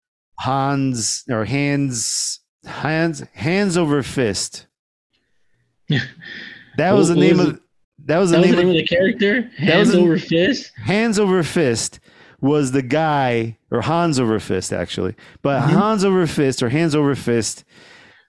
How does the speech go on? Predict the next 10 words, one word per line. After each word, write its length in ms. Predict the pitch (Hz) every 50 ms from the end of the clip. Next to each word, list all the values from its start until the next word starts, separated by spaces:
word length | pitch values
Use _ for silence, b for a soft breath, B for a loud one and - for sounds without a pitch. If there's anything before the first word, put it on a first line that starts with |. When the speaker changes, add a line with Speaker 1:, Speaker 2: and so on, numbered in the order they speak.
| b _ -
Speaker 1:
was 420 | - 147 156 156 156 147 131 127
the 100 | 139 143
name 540 | 139 139 139 147 160 170 180 185 190 185 180
of 140 | 175 160 143
the 120 | 143 143
guy 640 | 127 120 143 135 135 131 127 123 117 113 110 - _ _ _ -
who 140 | 143 139
threatened 400 | 123 - - 151 147 139 127 127
his 180 | 127 120 101 -
life 540 | 123 120 113 110 104 98 98 92 - -